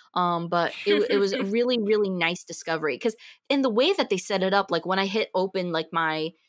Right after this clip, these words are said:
Speaker 1: Criterion page, I remember seeing, uh, Depardieu in, like, the field in, like, his little outfit, and it just looks so, and I was like, "Whoa, this looks like my kinda thing." And it
Speaker 2: Yeah.
Speaker 1: was, and I was not disappointed.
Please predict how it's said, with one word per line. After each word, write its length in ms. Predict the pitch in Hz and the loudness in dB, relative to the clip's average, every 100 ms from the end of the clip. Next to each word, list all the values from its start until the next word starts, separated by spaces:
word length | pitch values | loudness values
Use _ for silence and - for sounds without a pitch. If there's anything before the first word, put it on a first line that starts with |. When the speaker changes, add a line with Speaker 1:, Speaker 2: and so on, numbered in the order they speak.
| _ | _
Speaker 1:
Criterion 560 | - 180 - 175 185 180 | -4 -4 -2 -2 0 -2
page, 260 | - 151 - | -2 -2 2
I 100 | 175 | 0
remember 440 | 202 214 208 208 | 2 0 0 -2
seeing, 500 | 202 - 190 185 180 | -4 -6 -4 -2 -2
uh, 400 | - 170 160 156 180 _ - | 0 2 2 0 -6 _ -8
Depardieu 800 | 175 185 - 160 170 185 170 143 - | -2 -2 -2 -4 0 0 2 0 -2
in, 120 | 196 | -2
like, 240 | 190 180 - | -2 -4 -6
the 80 | 185 | -10
field 600 | - 220 220 196 180 180 | -8 -4 0 0 0 -4
in, 100 | 180 | -4
like, 200 | 165 - | -6 -4
his 180 | 190 | -8
little 320 | 185 196 180 - | -4 -4 -4 -2
outfit, 580 | 175 175 - - 170 - _ _ _ | -2 -2 -6 -4 -2 -2 _ _ _
and 160 | 190 190 | -6 -4
it 80 | 185 | -6
just 260 | 214 - | -8 -10
looks 220 | 185 185 - | -14 -14 -14
so, 300 | - 180 - | -8 -6 -4
and 100 | 185 | -6
I 60 | 175 | -8
was 100 | - | -16
like, 100 | - - | -20 -20
"Whoa, 920 | - 151 196 240 254 170 - - 214 _ _ - | -14 -10 -8 -6 -6 -8 -14 -20 -20 _ _ -12
this 180 | 208 226 | -10 -10
looks 160 | 226 | -12
like 160 | 202 190 | -14 -6
my 140 | 190 | -6
kinda 320 | 190 190 170 | -6 -8 -10
thing." 680 | 175 - 247 339 - 71 - _ _ | -10 -10 -8 -6 -8 -12 -20 _ _
And 100 | 175 | -8
it 120 | 180 196 | -6 -2
Speaker 2:
Yeah. 20 | |
Speaker 1:
was, 380 | 202 - - - | -2 -2 -4 -6
and 80 | 170 | -6
I 20 | 156 | -4
was 140 | 160 | -4
not 180 | 165 151 - | -4 -4 -6
disappointed. 640 | 160 185 202 277 - | -14 -8 -8 -8 -12